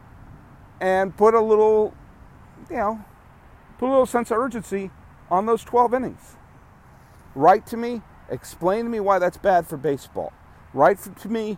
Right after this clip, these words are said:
and explain to me why that wouldn't work. I think it would work great. I think it would add a new wrinkle to stuff.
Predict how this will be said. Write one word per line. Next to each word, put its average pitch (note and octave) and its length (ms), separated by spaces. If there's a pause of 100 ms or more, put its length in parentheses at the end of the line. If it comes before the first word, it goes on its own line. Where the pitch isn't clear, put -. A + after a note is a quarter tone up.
(240)
and C3+ 120
explain F3+ 340
to G#3 60
me G3+ 100
why E3 260
that D#3+ 220
wouldn't C#3 400 (160)
work. G2+ 440 (920)
I D3+ 140
think F3 160
it D3+ 40
would C#3+ 140
work C#3+ 280
great. C#3+ 260 (1700)
I D#3 140
think E3+ 180
it D#3+ 40
would E3 160
add E3+ 160
a E3+ 40
new F3 140
wrinkle D#3+ 360
to A#2 120
stuff. - 480